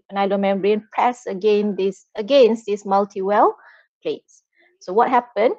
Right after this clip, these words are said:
Some cells from the multi-well plates here will attach or adhere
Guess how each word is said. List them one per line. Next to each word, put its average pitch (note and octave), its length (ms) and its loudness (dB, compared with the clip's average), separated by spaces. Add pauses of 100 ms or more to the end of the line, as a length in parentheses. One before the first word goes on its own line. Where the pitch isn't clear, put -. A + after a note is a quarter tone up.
Some F#4 280 2
cells C#4+ 540 4
from A3+ 460 2
the A3 80 0
multi-well A#3 600 0
plates - 480 -6
here G#3+ 280 -2
will A3+ 420 4
attach - 640 -2
or G3 120 -4
adhere G#3+ 720 -2